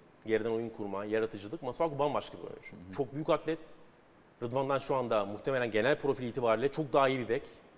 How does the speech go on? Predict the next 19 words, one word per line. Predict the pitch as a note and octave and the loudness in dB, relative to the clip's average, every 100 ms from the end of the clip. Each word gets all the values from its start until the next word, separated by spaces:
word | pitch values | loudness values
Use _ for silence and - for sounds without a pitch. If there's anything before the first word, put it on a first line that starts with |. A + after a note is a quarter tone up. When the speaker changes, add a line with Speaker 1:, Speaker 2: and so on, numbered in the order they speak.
| - | -20
Speaker 1:
Yani | - - C#3+ | -16 -14 -2
bu | D#3+ | 0
oyuncu | A#2+ A2 D3+ G3+ - | 2 0 -2 -4 -6
West | B2 D3+ D3 | 4 4 4
Ham'dan, | A#2 G#2 | 0 0
Premier | G2+ A#2 C#3+ | -2 0 0
Lig'den | D3 G#2+ G2+ | 0 -2 -2
geldi. | G2 | -2
West | C#3 D3+ B2 C3+ | 2 0 0 -2
Ham | A#2 - | -2 -2
o, | C#3 C#3 - - - - | 0 0 0 -14 -20 -4
e, | A#2+ A#2 | 2 4
ligin | G#2+ G#2 F#2 - - - - | 2 -2 -6 -8 -20 -12 -2
orta | B2 A#2+ C3 | 0 2 0
üst | D#3 | 0
seviye | - E3+ F3 | 2 2 2
takımı. | F3 F3 F3 G3+ - | -2 -4 -6 -8 -6
Speaker 2:
Doğru. | G3 - - - - - - - | -6 -6 -14 -20 -20 -20 -20 -2
Speaker 1:
Ve | C3 F#3 | 4 4